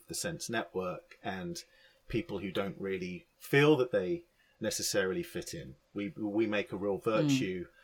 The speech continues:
Speaker 1: of being a community of people who see things differently and think differently, and, um, often are from completely different worlds than the world that you may have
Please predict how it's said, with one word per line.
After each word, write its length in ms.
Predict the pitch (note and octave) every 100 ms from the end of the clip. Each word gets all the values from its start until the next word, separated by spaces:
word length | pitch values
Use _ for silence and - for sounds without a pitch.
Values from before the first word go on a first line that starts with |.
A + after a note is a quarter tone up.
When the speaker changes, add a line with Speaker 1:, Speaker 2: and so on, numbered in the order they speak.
| - - _ -
Speaker 1:
of 500 | G#2 F#2 E2+ - - - D3+
being 260 | C3 G#2+ G2
a 40 |
community 640 | F2+ - G#2 G2+ F#2 - F2+
of 180 | F2 -
people 500 | F#2+ - G2 E2+ F2
who 320 | G2 F#2 E2+ - _ - - _ _ _ _ -
see 300 | - A#2+ G#2+
things 300 | - - F3+
differently 440 | - F3+ - F#3+
and 140 | - -
think 300 | A2 G2+ -
differently, 680 | G#2 - G#2 F#2 F2+ E2+ -
and, 400 | - G2 F#2+ F2 - - - - _ -
um, 400 | G2 F2 E2+ E2 - _ _ -
often 720 | C3+ - - A#2 A2 G#2+ G#2 _ _
are 300 | B2+ A#2 A#2 -
from 240 | - A#2
completely 540 | A2+ A#2+ - D3+ D3 C3
different 340 | C3 - A2
worlds 680 | A2+ A2 G#2+ G#2 - - - -
than 240 | A2 G#2+
the 80 | A2+
world 400 | A2+ G#2+ G#2+ G2
that 140 | A2
you 340 | A#2+ A2 G2+ F#2+ _ _ _ _
may 220 | A2+ G#2+ G2+
have 280 | G#2 F#2+